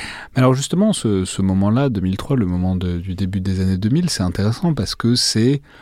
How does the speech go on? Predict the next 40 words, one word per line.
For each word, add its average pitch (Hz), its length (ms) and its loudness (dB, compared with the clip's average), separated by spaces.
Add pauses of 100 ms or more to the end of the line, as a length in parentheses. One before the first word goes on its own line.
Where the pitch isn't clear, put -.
(1120)
les, 98 180 0
les 95 140 0
milices, 113 400 2
enfin, 85 380 -4
un 95 100 -2
certain 113 280 0
nombre 107 220 2
existent 90 280 -4
depuis 95 260 -4
assez 95 160 -4
longtemps, 131 260 2
mais 127 200 2
avec 107 260 0
la 104 80 2
chute 107 200 -4
de 98 80 0
Saddam 98 340 0
Hussein 95 280 0
en 92 120 0
Irak, 101 360 0
c'est - 400 -2
évidemment 98 340 2
le 95 120 2
moment 92 340 2
où 87 140 -2
ça 82 140 -4
laisse 95 280 -2
la 90 80 -2
place 92 520 -4
largement 90 680 0
aux 90 180 -4
acteurs 87 280 -4
chiites 92 320 -6
dans 92 120 0
la 90 120 2
région. 104 380 2 (640)
Et, 139 400 4 (100)
euh, 87 220 -6
c'est - 280 -6
le, 90 280 -6